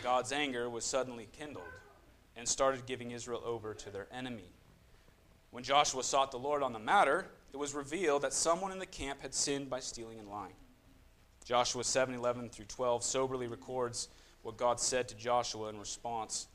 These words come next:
about this sinful deed. He said, "Israel has sinned. They have transgressed my covenant that I commanded them. They have taken some of the devoted things.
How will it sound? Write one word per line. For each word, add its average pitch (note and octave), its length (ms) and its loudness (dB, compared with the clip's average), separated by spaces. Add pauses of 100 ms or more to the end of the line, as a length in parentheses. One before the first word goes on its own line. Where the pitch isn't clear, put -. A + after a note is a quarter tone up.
(120)
about A2 240 -4
this G#2+ 120 -8
sinful G#2+ 360 -8
deed. G#2+ 240 -14 (720)
He - 80 -10
said, C3+ 220 2
"Israel D3+ 320 2
has D3+ 160 2
sinned. B2+ 340 -2 (540)
They C3+ 80 -4
have D#3+ 160 -2
transgressed D3+ 680 -2
my C#3 120 0
covenant B2+ 540 -4 (120)
that A#2 100 -4
I B2+ 60 2
commanded C3 520 -8
them. F2+ 120 -16 (560)
They B2 60 -8
have C3+ 120 -4
taken E3 320 -2
some E3+ 240 0
of E3 80 -2
the D3+ 60 -10
devoted D3+ 400 -2
things. - 520 -10